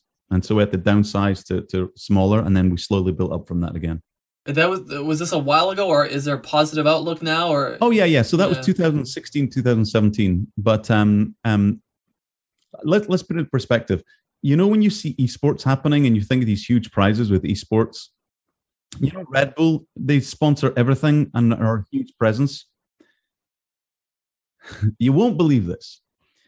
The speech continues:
Speaker 1: They did a small esports tournament, and Red Bull were the sponsor. And it was, like, the Red Bull fridges,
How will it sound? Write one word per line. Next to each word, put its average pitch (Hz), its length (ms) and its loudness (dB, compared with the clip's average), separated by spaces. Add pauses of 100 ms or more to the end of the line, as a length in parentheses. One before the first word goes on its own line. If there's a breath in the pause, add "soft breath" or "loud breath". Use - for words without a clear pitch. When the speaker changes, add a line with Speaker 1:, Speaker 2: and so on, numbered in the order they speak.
(140)
Speaker 1:
They 147 60 2
did 202 160 0
a 196 60 0
small 156 320 -2
esports 127 500 -2
tournament, 104 420 2
and 92 180 2
Red 117 280 2
Bull 113 180 0
were 98 80 0
the 92 100 -4
sponsor. - 540 -2
And 90 80 -2
it 87 60 0
was, 87 100 -6
like, 92 160 -2
the 85 80 -6
Red 98 220 2
Bull 104 120 0
fridges, 110 640 0